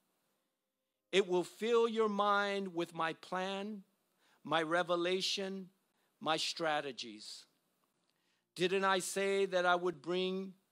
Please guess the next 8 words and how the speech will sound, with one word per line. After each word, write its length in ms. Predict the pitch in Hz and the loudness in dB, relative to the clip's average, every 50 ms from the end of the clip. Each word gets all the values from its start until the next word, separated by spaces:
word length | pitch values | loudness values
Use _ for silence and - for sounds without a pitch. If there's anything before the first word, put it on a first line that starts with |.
| _ - | _ -10
to 120 | - 190 | -8 -8
you 600 | 185 165 160 175 185 180 180 185 185 190 190 175 - _ _ _ _ _ _ _ _ _ _ _ _ _ _ | -8 -8 -8 -6 -4 -4 -2 -2 -4 -6 -8 -12 -16 _ _ _ _ _ _ _ _ _ _ _ _ _ _
where 220 | 143 147 156 151 | -4 -2 0 0
I 200 | 160 160 165 170 | 0 0 0 0
am, 540 | 175 175 175 180 180 185 190 202 202 190 175 - _ _ _ _ _ _ _ _ _ _ _ _ | 0 0 0 0 0 0 -2 -2 -4 -8 -12 -16 _ _ _ _ _ _ _ _ _ _ _ _
far 360 | - - 175 175 180 180 175 | -8 -2 2 4 4 6 6
above 580 | 175 160 143 175 170 175 175 175 165 156 151 | 4 2 2 4 4 6 4 4 2 -2 -6
lies, 800 | 147 151 165 170 170 175 175 185 185 190 202 196 - - - - | -4 0 2 2 2 2 2 0 -2 -4 -6 -6 -8 -10 -10 -12